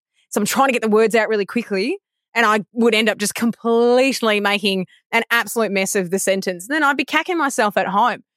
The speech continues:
So I'm really fortunate that I had such a warm environment at home, and then all those teachers in primary school as well, and everybody who was taking me out of class and all those aides,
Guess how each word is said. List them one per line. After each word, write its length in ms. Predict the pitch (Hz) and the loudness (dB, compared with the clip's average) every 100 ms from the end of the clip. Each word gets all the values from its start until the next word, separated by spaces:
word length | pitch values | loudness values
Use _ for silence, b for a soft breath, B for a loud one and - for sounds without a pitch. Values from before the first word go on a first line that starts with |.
| _ - | _ -2
So 140 | 277 | 2
I'm 360 | 277 277 277 262 | 4 4 2 2
really 640 | 294 320 349 359 359 285 | 2 2 2 2 2 2
fortunate 560 | 226 233 233 226 233 190 | 0 2 2 0 -2 0
that 120 | 202 | 2
I 120 | 196 202 | 2 0
had 200 | 214 185 | -2 -2
such 400 | - 240 226 254 | 0 0 0 0
a 400 | 214 196 190 185 _ _ | 2 2 0 -2 _ _
warm 500 | 190 202 247 254 262 | -2 4 4 4 2
environment 800 | 240 220 175 208 220 226 220 202 - | 0 -4 0 2 4 2 2 0 0
at 140 | 202 | -2
home, 560 | - 277 294 285 277 269 | 0 2 2 2 2 0
and 200 | 208 226 | 0 2
then 120 | 220 226 | 2 2
all 120 | 214 | 2
those 220 | 196 190 | 0 0
teachers 440 | - 262 - 262 | 0 0 0 -2
in 100 | 190 175 | -2 -2
primary 420 | 247 269 262 254 | 0 2 2 -2
school 340 | - 254 233 | 0 0 2
as 140 | 196 208 | 2 2
well, 320 | 233 240 233 | 2 2 2
and 100 | 208 | 0
everybody 380 | 220 233 226 214 | 0 0 0 0
who 80 | |
was 100 | 202 - | -2 0
taking 280 | 240 254 | 0 2
me 100 | 233 | 0
out 80 | 214 | 0
of 60 | 190 | 0
class 340 | 214 220 233 | 2 2 0
and 80 | 233 | 0
all 60 | 214 | 0
those 200 | 196 185 | 0 2
aides, 380 | 294 247 190 | 2 2 -2